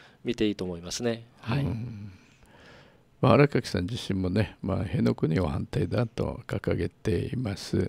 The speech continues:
Speaker 2: まあ、
Speaker 1: はい。
Speaker 2: 議員でもありますから。
Speaker 1: はい。
Speaker 2: えー、じゃあ今回の、あの、結果は良かったと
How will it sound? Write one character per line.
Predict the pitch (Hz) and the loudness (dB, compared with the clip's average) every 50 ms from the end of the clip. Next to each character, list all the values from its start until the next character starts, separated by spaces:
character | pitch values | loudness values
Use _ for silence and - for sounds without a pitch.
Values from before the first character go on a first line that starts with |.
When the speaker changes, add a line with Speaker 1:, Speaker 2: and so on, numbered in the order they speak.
| - - - | -4 -8 -6
Speaker 2:
ま | 135 117 | -2 0
あ、 | - | 2
Speaker 1:
は | - 123 | 2 0
い。 | 95 87 - - - - - | 0 -2 -8 -16 -8 -4 2
Speaker 2:
議 | 104 104 107 98 | 6 8 8 8
員 | 90 87 | 8 4
で | 104 | 2
も | 120 123 85 | 0 0 -2
あ | 92 | -2
り | - | -2
ま | - - 95 | -4 -6 -2
す | - | -2
か | 123 113 | 0 0
ら。 | 95 92 - - | 0 -2 -2 -4
Speaker 1:
は | 87 | -6
い。 | 85 - - - - - - - - - - - - _ _ - | -6 -8 -14 -16 -16 -14 -14 -14 -14 -16 -18 -20 -20 _ _ 2
Speaker 2:
え | 120 113 107 107 - | 4 4 4 2 2
ー、 | |
じ | 143 135 | 4 4
ゃ | 135 | 4
あ | - | 4
今 | - 185 190 | 4 4 4
回 | 196 240 220 | 6 4 4
の、 | 107 196 202 196 - - - | 4 4 2 0 -4 -8 -4
あ | - 123 107 | 0 2 2
の、 | 98 95 95 92 - - | 4 4 4 2 0 0
結 | - 120 - | 0 0 2
果 | - - 107 | 4 4 4
は | 98 90 - - - - - - - - - - - - - - - | 4 2 -2 -6 -12 -14 -16 -16 -18 -20 -20 -20 -20 -20 -20 -8 -2
良 | - 120 127 | 0 2 6
か | - 175 | 6 6
っ | - | 6
た | - - 143 | 4 0 -4
と | - - | -4 -8